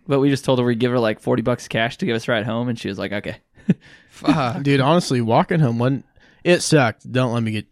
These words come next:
Speaker 3: it, it was miserable walking Butterfield. But
Speaker 2: Mm-hmm.
Speaker 3: by the time you got there, I mean, you're kinda sober, so you didn't go to sleep with the spins or anything.
Speaker 1: Yeah.
Speaker 3: You just wanted to drink some water and die, basically.
Speaker 2: It's actually, uh,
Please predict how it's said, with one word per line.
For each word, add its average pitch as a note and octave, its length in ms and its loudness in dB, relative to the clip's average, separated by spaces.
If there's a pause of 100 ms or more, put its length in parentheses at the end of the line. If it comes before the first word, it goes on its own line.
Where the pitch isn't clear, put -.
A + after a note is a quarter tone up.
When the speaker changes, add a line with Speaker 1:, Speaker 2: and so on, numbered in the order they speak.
(140)
Speaker 3:
it, A2+ 400 -2
it B2+ 140 0
was A#2+ 140 -2
miserable A2+ 420 -2
walking G2 320 -6
Butterfield. G2+ 400 -8
But B2+ 120 -2
Speaker 2:
Mm-hmm. B2 400 0 (120)
Speaker 3:
by C3+ 100 2
the B2+ 60 -4
time E3 260 2
you C3+ 60 0
got B2 240 0
there, F3 180 4
I E3 40 2
mean, A2+ 360 -2 (100)
you're A2+ 260 -6 (260)
kinda C#3+ 180 0
sober, C#3 480 0
so A2 440 -4 (140)
you A#2+ 140 -4
didn't B2 240 0 (180)
go C3 120 0
to A#2 40 -2
sleep C3 280 -2
with C3+ 100 -10
the - 80 -14
spins C3 400 -4
or D3 60 2
anything. C#3+ 440 0
Speaker 1:
Yeah. B2+ 280 2 (560)
Speaker 3:
You A2+ 80 -6
just A#2 160 -4
wanted A2+ 220 -2
to A2 180 0
drink B2+ 240 -2
some A#2+ 160 -2
water A#2+ 320 0
and A2 260 -6 (1120)
die, A2+ 340 0
basically. A#2 440 -6
Speaker 2:
It's C3 160 -4
actually, A2+ 500 -4
uh, B1 40 -10